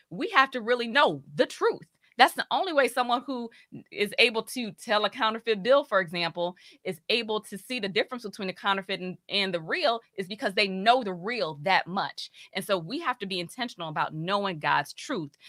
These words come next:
so that we can be able to stand against that and be able to call it out, call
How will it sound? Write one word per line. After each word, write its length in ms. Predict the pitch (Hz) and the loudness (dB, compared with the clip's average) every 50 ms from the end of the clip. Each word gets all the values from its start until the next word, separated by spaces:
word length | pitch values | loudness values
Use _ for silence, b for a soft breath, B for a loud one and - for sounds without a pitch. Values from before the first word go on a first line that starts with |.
| B B | B B
so 140 | B - 196 | B -2 0
that 140 | 190 180 190 | 2 2 2
we 120 | 220 240 | 0 -4
can 160 | - - 247 185 | -6 -6 -6 -4
be 160 | 214 208 190 | -2 -2 0
able 220 | 196 185 180 165 | 0 0 -2 -4
to 100 | - 156 | -8 -10
stand 300 | - - 233 226 214 214 | -10 -4 -2 0 0 0
against 340 | 185 165 233 294 294 285 - | -2 -2 -4 -4 -4 -4 -2
that 280 | - 160 156 151 151 - B B B B B | 0 2 2 2 0 -2 B B B B B
and 140 | 247 247 233 | -4 -2 -2
be 120 | 262 240 - | -2 -2 2
able 240 | 233 240 233 240 226 | 2 2 2 0 -2
to 100 | - 226 | -6 -8
call 300 | - - - 220 202 202 | -10 -2 2 4 4 4
it 80 | 196 214 | 6 6
out, 260 | 202 190 - - - | 6 6 6 4 -2
call 320 | - - - 254 247 247 | -6 2 6 6 6 6